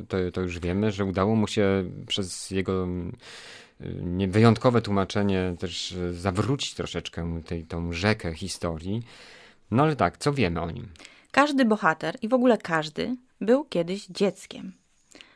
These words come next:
Speaker 2: I Arkadiusz Bąbel też, dlatego dotarliśmy najpierw właśnie do tych źródeł, z jakiego domu pochodził. Y, dom akademicki, ojciec wykształcony, y, docent w Akademii Rolniczej,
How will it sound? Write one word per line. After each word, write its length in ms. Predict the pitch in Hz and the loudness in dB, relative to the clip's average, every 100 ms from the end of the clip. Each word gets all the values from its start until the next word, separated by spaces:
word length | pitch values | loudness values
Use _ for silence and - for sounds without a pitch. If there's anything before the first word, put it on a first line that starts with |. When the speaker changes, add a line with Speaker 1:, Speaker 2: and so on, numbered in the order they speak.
| _ _ _ _ _ | _ _ _ _ _
Speaker 2:
I 160 | - 330 - | -2 0 2
Arkadiusz 500 | 240 240 247 262 233 | 2 6 4 4 2
Bąbel 600 | 214 220 214 220 262 285 | 6 6 6 6 4 4
też, 280 | 320 214 180 | 6 6 6
dlatego 520 | 185 185 220 226 220 _ _ - | 0 0 2 2 2 _ _ 0
dotarliśmy 840 | 214 226 - 220 214 226 - 269 | 2 2 4 4 4 -2 2 4
najpierw 400 | 226 226 247 226 | 6 4 0 -2
właśnie 320 | 175 196 208 | -2 -2 -4
do 120 | 190 | -4
tych 200 | 180 180 | -4 -6
źródeł, 580 | 175 190 220 196 190 190 208 _ - | -4 -2 0 2 0 0 -6 _ -6
z 100 | 196 | 4
jakiego 340 | 247 254 294 269 | 4 6 8 10
domu 280 | 220 165 | 10 8
pochodził. 580 | 160 160 - 151 - - - _ _ - | 4 0 0 -4 -4 -10 -12 _ _ 0
Y, 140 | 208 208 | 2 8
dom 240 | 247 320 | 10 12
akademicki, 1000 | 262 208 175 165 208 269 - 247 247 247 - | 10 8 2 4 6 4 4 4 6 4 4
ojciec 360 | 220 254 247 196 | 8 8 8 4
wykształcony, 1080 | 185 180 - 156 160 240 233 233 220 220 220 - _ _ - | 2 -2 0 0 4 8 10 10 8 4 2 -4 _ _ 0
y, 120 | 185 | 2
docent 560 | 175 214 208 180 170 160 | 10 8 8 2 0 -2
w 100 | - | -6
Akademii 480 | 175 180 165 165 147 | -2 0 0 0 0
Rolniczej, 720 | 147 185 269 254 233 214 214 | 2 8 8 8 4 4 2